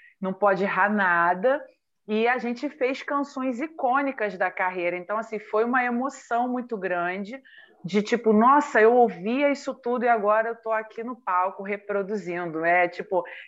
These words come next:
e aí a gente comentava, "Nossa, minha mãe vai amar, meu pai vai amar." A gente sempre comentava isso, foi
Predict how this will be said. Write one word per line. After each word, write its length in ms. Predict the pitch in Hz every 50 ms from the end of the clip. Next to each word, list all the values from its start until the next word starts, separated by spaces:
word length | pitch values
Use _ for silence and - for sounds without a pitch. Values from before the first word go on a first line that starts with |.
| _ -
e 100 | 196 196
aí 100 | 202 214
a 40 |
gente 200 | 208 226 220 -
comentava, 520 | - 254 240 262 262 240 240 233 226 226 226
"Nossa, 300 | 214 240 262 262 - 233
minha 200 | 226 226 226 226
mãe 440 | 214 202 208 220 226 233 233 226 208
vai 200 | 190 208 208 214
amar, 680 | 214 214 208 196 190 196 208 220 220 214 208 196 190 190
meu 200 | 202 208 214 208
pai 400 | 208 _ - 196 208 208 214 202
vai 160 | 202 196 196
amar." 640 | 208 214 208 196 185 175 180 196 208 208 196 190
A 40 | 190
gente 220 | 185 202 196 _
sempre 240 | _ 202 202 208 220
comentava 560 | 214 226 220 226 226 220 220 208 208 202 202
isso, 180 | 202 202 202 -
foi 240 | _ 220 214 220 220